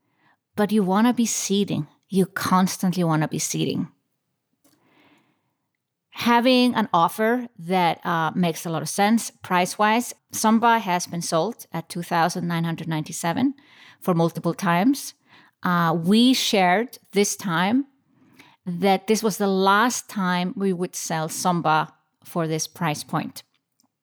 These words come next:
Somba has been a twelve-month program, but now we have created ten-week programs out of Somba, two of them. One is Somba Kickstart, where you learn how to create your online course,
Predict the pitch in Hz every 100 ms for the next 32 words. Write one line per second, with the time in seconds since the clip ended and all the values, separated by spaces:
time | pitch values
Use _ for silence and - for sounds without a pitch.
0 | _ _ _ _ _ _ _ - 214 226
1 | 233 208 - 190 175 185 170 185 170 -
2 | 165 156 185 202 233 - _ _ _ _
3 | 190 190 190 190 196 226 226 202 202 180
4 | 202 185 185 185 - - _ _ _ _
5 | _ _ _ _ - 240 254 247 180 165
6 | - - _ _ _ _ _ - 214 196
7 | 175 160 156 165 - - _ _ - 170
8 | 165 - 156 147 165 262 _ _ _ -
9 | - 202 220 196 156 151 220 359 _ _
10 | _ - - 175 185 190 202 - 180 175
11 | 175 - 180 - 180 226 - 165 165 160
12 | 165 170 180 160 - 175 165 156 147 143
13 | - 175 233 -